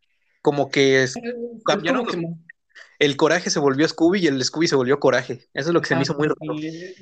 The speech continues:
Speaker 2: va, va ahí por esa, ese desmadre, la comedia de, "Ah, miren, dos perros, güey, que hablan".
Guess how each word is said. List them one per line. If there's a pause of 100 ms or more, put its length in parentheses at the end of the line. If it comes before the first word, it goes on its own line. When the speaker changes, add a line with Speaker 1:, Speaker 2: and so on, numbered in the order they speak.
(140)
Speaker 2:
va, (240)
va
ahí
por
esa,
ese
desmadre,
la
comedia
de,
"Ah,
miren,
dos
perros,
güey,
que
hablan".